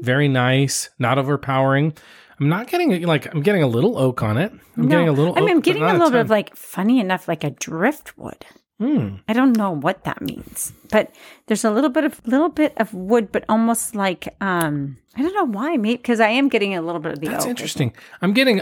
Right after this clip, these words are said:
Speaker 1: a, like a, a, a, a, like, um, campfire. A little bit of a
Speaker 2: Okay,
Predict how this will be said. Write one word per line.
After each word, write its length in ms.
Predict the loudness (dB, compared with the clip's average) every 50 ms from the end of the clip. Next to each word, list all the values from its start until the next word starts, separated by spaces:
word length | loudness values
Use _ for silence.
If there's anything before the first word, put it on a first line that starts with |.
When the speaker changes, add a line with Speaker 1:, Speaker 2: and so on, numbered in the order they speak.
| -2
Speaker 1:
a, 80 | -4 0
like 240 | 0 0 0 2 2
a, 240 | 0 0 0 -2 -12 -18 -12
a, 80 | -12 -10 -4 -2
a, 160 | -2 -2 -2 -2 -2
a, 160 | 0 0 2
like, 220 | 2 0 -2 -2
um, 240 | -4 -6 -6 -8 -10 -14 _ _ _ _ _ _ -20 -20 _ _ _ -6
campfire. 760 | -2 -2 -2 -2 -4 -10 -6 -6 -6 -6 -6 -10 -16 -20 _ _ _ _ _ -6
A 60 | -4 -2
little 180 | 0 2 2 2
bit 120 | 2 2
of 80 | 2 0
a 20 | -2
Speaker 2:
Okay, 80 | -6